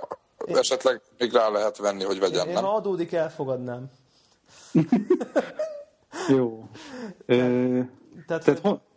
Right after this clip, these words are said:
Speaker 3: honnan kezdjük?
Speaker 1: Hát
Speaker 3: Mit jelentettek
Speaker 1: szerintem,
Speaker 3: be?
Speaker 1: szerintem, szerintem így, így, így roham léptekben, ö, menjünk végig a, az újdonságokon,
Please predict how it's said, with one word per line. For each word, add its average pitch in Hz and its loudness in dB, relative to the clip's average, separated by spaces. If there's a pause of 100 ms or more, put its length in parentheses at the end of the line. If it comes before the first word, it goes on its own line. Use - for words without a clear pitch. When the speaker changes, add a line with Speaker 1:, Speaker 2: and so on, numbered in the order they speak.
(140)
Speaker 3:
honnan 143 4
kezdjük? 113 -2
Speaker 1:
Hát 131 0
Speaker 3:
Mit 139 0
jelentettek 110 0
Speaker 1:
szerintem, 107 0
Speaker 3:
be? 101 -4
Speaker 1:
szerintem, 196 -4
szerintem 175 -6
így, 165 -8
így, 147 -10
így 160 -8
roham 175 -2
léptekben, 135 -6
ö, 131 -6 (880)
menjünk 139 -6
végig 123 -6
a, 120 -6
az 131 -10
újdonságokon, 143 -8